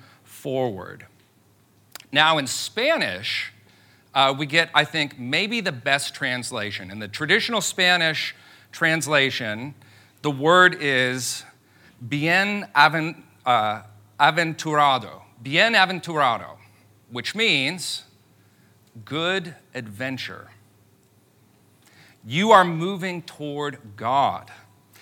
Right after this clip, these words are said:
And it is an adventurous heart that is willing to leave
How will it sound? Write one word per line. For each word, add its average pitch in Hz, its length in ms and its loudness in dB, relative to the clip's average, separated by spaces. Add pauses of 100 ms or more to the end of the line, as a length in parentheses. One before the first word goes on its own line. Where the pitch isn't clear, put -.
(160)
And 165 140 2
it 185 320 2
is 170 320 0
an 160 100 0
adventurous 180 880 0
heart - 600 -2 (340)
that 160 160 2
is 139 100 -4
willing 175 720 -2
to 160 120 -2
leave 156 840 -6